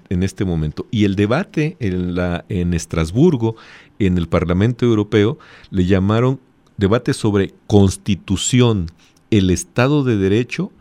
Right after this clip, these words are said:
y los derechos fundamentales en España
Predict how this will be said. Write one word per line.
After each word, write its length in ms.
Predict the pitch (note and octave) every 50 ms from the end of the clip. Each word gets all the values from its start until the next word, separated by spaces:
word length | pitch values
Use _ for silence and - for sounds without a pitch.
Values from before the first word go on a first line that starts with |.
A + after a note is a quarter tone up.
| _ _ _ _ _
y 100 | B2 A2
los 260 | G#2 G2+ F#2+ F2+ F2+
derechos 480 | F#2+ F#2+ F#2+ G#2+ A2+ - - C#3+ -
fundamentales 1000 | - - A2+ G2+ F#2+ F2 F2 F2 F2 F2 F2 E2+ - G#2+ G#2+ A#2 A#2+ B2+ - - - _
en 260 | D#3 E3 F#3 F#3 F3
España 680 | D#3+ - - - - A#2+ A#2 A2+ A#2 A2+ A#2 B2+ C#3+